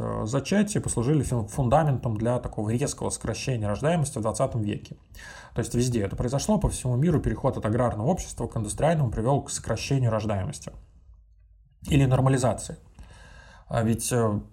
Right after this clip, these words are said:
я уже указывал, что трое из десяти доживали до восемнадцати лет. То есть сам факт массового рождения не влиял на рост населения и на рост там взрослого нас-, на количество взрослого населения.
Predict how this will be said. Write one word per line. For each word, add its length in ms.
я 240
уже 160
указывал, 560
что 240
трое 400
из 80
десяти 380
доживали 420
до 60
восемнадцати 480
лет. 200
То 80
есть 180
сам 180
факт 240
массового 320
рождения 360
не 140
влиял 340
на 100
рост 220
населения 640
и 160
на 160
рост 220
там 140
взрослого 400
нас-, 140
на 80
количество 400
взрослого 400
населения. 480